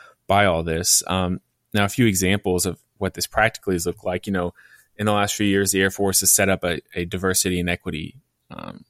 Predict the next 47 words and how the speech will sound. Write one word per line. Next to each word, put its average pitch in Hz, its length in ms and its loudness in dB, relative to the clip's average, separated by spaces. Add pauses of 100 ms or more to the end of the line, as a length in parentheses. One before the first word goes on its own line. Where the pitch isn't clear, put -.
or 101 80 -2
diversity 101 440 0
inclusion 87 400 -2
task, 113 420 -2
task 123 360 0
force. 131 500 2 (500)
Um, 92 280 0
there's 98 120 0
been 101 140 0
a 92 40 2
lot 92 180 2
of 87 100 -6
trainings 98 680 0
throughout 104 360 2
the 110 60 0
military 90 480 0
and 107 100 0
the 110 60 -2
Pentagon 90 540 -2
on 92 340 -2 (400)
things 110 240 4
like 92 140 2
white 90 240 0
privilege, 87 760 -2
critical 92 340 -6
race 87 260 -2
theory, 87 440 -4 (260)
and 92 140 -4
the 92 80 2
Air 95 80 2
Force 92 340 -4
has 90 100 -10
been 90 160 -6
part 92 220 -4
of 90 60 -2
that 87 100 -2
as 87 100 -6
well. 92 320 0
One 110 440 0
memo 110 360 4
that 95 100 0
came 104 200 -2
up 131 160 0
in 117 60 0
the 101 80 0
hearing 95 380 -2 (380)
was 98 500 2